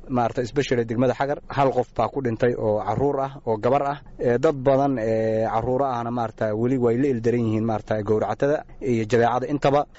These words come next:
Waxaan walaac xoog leh ka muujinaynaa ama aan ka muujinayaa dadkaas degmada Xagar iyo deegaanadeeda inay iskugu darsameen, ee, cudurrada faafo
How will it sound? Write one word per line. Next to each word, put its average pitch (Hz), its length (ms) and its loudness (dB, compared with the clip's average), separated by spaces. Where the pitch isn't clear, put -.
Waxaan 147 520 2
walaac 143 380 2
xoog 156 220 -2
leh 120 80 0
ka 147 120 -2
muujinaynaa 123 760 0
ama 117 200 -2
aan 117 100 -4
ka - 100 -2
muujinayaa 120 560 0
dadkaas 139 460 2
degmada 131 260 2
Xagar 131 340 0
iyo 117 160 -6
deegaanadeeda 123 640 2
inay 135 120 0
iskugu 131 300 -2
darsameen, 131 500 0
ee, 120 160 2
cudurrada 123 420 0
faafo 131 420 -2